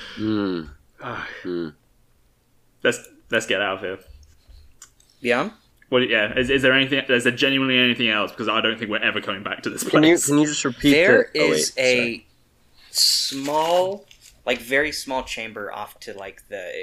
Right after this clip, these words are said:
Speaker 3: it would be to your right.
Speaker 1: Hmm.
Speaker 3: Uh, like, if you were
Speaker 2: Hmm.
Speaker 3: standing at the, the little s-, uh, the little hole you crawled out of, and that is her, like, bed chamber.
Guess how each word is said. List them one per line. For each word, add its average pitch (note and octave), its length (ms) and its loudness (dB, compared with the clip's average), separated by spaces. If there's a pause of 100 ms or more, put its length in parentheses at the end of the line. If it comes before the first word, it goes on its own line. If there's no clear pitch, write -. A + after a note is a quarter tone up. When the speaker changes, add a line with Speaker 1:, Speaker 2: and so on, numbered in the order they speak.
(160)
Speaker 3:
it A2+ 60 -10
would A#2+ 140 -14
be C#3 140 -8
to B2+ 60 -8
your G2+ 160 -6
right. F#2 400 -10
Speaker 1:
Hmm. E2 380 -8
Speaker 3:
Uh, G2+ 120 -10
like, G#2 160 -12
if - 100 -20
you A2 60 -14
were - 40 -10
Speaker 2:
Hmm. B2 60 -8
Speaker 3:
standing A2 440 -12
at G#2 200 -10 (100)
the, G2+ 440 -18 (680)
the G#2 100 -12
little G#2 240 -12
s-, - 220 -12
uh, G2 200 -12
the G#2 60 -16
little G#2 180 -12
hole G#2 240 -16
you G#2+ 140 -16
crawled - 420 -10
out F#2+ 200 -10
of, C#3+ 220 -6 (520)
and G#2+ 240 -2
that A#2 220 2
is C#3 160 -2
her, A#2 240 2
like, G2 320 -4
bed G2 260 -2
chamber. - 560 -8